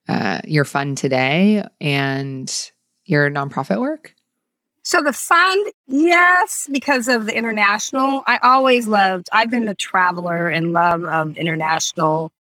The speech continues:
Speaker 2: the world since I was a child. My dad was in the Air Force, and so we lived outside the country. We traveled a lot. It just, I always felt itchy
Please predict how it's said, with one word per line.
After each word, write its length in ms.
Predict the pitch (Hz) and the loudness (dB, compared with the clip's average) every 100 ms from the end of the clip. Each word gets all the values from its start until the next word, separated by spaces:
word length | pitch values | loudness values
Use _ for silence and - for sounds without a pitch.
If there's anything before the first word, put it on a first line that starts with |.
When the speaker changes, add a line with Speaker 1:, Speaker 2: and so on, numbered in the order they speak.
| _ _ _ _ - | _ _ _ _ -4
Speaker 2:
the 140 | 170 | -2
world 640 | 175 190 190 185 175 175 | 2 2 4 4 2 -2
since 220 | - 185 175 | -6 -4 -2
I 100 | 165 | -2
was 140 | 156 | -4
a 60 | 139 | -8
child. 560 | - 175 156 165 185 | -4 0 0 -2 -6
My 120 | 175 | -8
dad 200 | 165 170 | 0 0
was 100 | 180 | 0
in 80 | 175 | -6
the 80 | 147 | -4
Air 120 | 147 | -6
Force, 420 | 156 202 208 208 | -2 2 2 2
and 120 | 180 165 | -2 -2
so 260 | 165 160 | -2 -2
we 140 | 160 160 | -4 -4
lived 340 | 160 180 185 | -4 -6 -2
outside 360 | 190 - 196 196 | -4 0 -2 -2
the 40 | |
country. 840 | - 202 180 208 202 190 190 202 156 | -2 -2 -2 0 0 0 -2 -6 -8
We 100 | 151 | -8
traveled 440 | - 165 175 190 | 0 0 0 -4
a 60 | 190 | 0
lot. 460 | 185 180 180 180 | 2 4 2 -2
It 160 | 165 156 | -6 -10
just, 320 | - 175 - _ _ _ - | -8 -8 -8 _ _ _ -2
I 160 | 180 | 0
always 240 | 202 208 190 | 0 -2 0
felt 220 | 185 151 - | 0 0 -2
itchy 440 | 240 - 139 117 | -2 -2 -6 -12